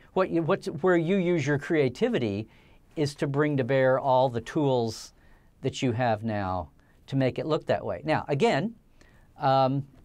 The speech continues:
at least on the surface, at least what we're seeing in the early scenes,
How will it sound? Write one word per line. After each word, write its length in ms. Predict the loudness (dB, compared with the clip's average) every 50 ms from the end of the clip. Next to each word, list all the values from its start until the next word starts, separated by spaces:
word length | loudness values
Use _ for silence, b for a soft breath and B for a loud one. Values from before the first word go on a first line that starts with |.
| -20 _ _ _ _
at 120 | 0 2 4
least 280 | 4 2 2 2 0
on 160 | 0 0 0
the 60 | 0 -2
surface, 580 | -4 0 2 2 2 2 2 0 -4 -4 -4
at 100 | -4 -2
least 220 | 0 0 0 0 -2
what 120 | -2 0
we're 100 | 0 -2
seeing 340 | -2 0 0 0 0 0 0
in 80 | 0
the 100 | 0 2
early 240 | 2 2 2 2 0
scenes, 720 | -2 -2 -4 -4 -2 -2 -2 -2 -2 -2 -4 -8 -12 -16